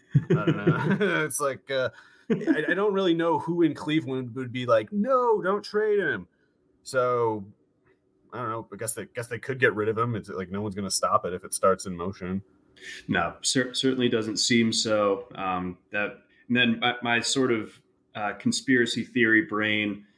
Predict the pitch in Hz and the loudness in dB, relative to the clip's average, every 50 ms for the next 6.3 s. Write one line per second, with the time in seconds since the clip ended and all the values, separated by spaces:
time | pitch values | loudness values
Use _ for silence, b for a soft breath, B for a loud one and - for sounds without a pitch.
0 | b b b _ _ - - 113 120 120 120 117 - - 123 117 - - - 113 | b b b _ _ -4 0 2 2 2 2 0 0 -2 -2 -2 0 0 0 0
1 | 113 113 113 117 107 - - 117 110 107 110 107 110 110 - - 104 - - 110 | 0 0 -2 -2 -2 0 -2 -2 -2 -2 -2 -2 -2 -4 -4 -6 -12 -12 -12 -8
2 | 92 95 104 107 - - - - 95 90 80 98 95 87 87 - - 113 90 90 | -4 -2 -2 0 0 -2 -4 -4 -6 -4 -2 -2 -4 -4 -4 -8 -14 -14 -12 -8
3 | 90 95 101 104 101 - 110 - - _ _ _ _ _ _ _ _ _ _ _ | -2 -2 -2 -2 -2 -6 -12 -16 -16 _ _ _ _ _ _ _ _ _ _ _
4 | _ _ _ - 123 120 120 - 120 113 - 113 104 104 107 101 - - 107 98 | _ _ _ -2 -2 -2 2 4 4 4 4 2 2 2 0 0 0 0 -2 0
5 | 95 95 95 - - 117 113 113 - - - 131 117 110 104 107 104 104 104 98 | 0 -2 -2 -2 0 0 0 0 -2 -2 0 2 2 4 4 4 2 2 0 0
6 | 104 101 - 101 98 98 | -2 -2 -2 -2 -4 -4